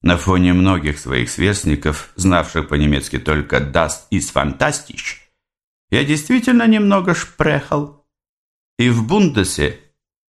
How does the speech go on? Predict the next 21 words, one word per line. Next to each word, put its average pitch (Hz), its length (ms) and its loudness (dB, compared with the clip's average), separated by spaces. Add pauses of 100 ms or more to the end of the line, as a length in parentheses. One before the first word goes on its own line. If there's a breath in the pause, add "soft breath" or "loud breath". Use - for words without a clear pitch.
(140)
действительно 127 680 2
побывал. - 640 -4 (840 loud breath)
Кроме 131 280 2
того, 117 280 0
ещё 104 260 0
в 104 80 2
институте, 101 760 -2
когда 82 420 0
у 85 80 2
Алёны 87 440 2
периодически 80 760 0
возникали 78 580 0
проблемы 73 680 -2
с - 60 -4
чересчур 87 540 2
наглыми 71 500 0
ухажёрами, 147 840 0 (600)
я 175 140 2
неоднократно 180 760 0
выручал 95 560 0
её. 60 380 -2